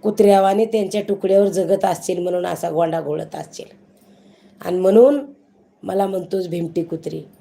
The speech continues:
पण मी स्वाभिमानी कुत्री आहे. तू मला म्हणला ना, पण मी स्वाभिमानी आहे.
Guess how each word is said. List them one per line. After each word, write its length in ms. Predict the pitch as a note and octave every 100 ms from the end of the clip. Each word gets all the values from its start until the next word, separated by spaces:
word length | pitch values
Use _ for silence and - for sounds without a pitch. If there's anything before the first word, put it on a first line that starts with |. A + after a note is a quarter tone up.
| _ _ _ _
पण 100 | E3
मी 140 | F3 E3+
स्वाभिमानी 580 | - F#3 E3+ D#3+ D#3+
कुत्री 380 | D#3 E3+ - D#3
आहे. 100 | D3 D3 _ _ _ _ _ _ -
तू 60 |
मला 220 | F#3+ G#3 G#3+
म्हणला 360 | A#3+ C#4+ D#4
ना, 240 | C4 A3+ C#4 - _ _ _ _ _ _ _ _ _ _
पण 120 | E3+
मी 140 | F3+ F#3
स्वाभिमानी 680 | - F#3 E3+ E3+ D#3+ D#3+
आहे. 120 | D3+